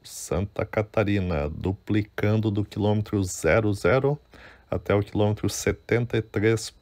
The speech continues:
ponto cento e cinquenta. Então, estamos mostrando aí detalhes do viaduto do quilômetro dez.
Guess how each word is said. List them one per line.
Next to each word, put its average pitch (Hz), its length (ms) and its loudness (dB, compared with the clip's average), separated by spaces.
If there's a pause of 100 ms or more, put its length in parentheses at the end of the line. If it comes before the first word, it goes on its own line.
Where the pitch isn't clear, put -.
ponto 107 480 -2
cento - 560 -4
e 101 40 -4
cinquenta. - 960 -6 (1080)
Então, 156 320 4
estamos 139 400 2
mostrando 120 480 2
aí 113 440 4 (560)
detalhes 104 640 2
do 92 880 0 (840)
viaduto 101 600 0
do 98 160 -2
quilômetro 101 460 0
dez. 90 720 0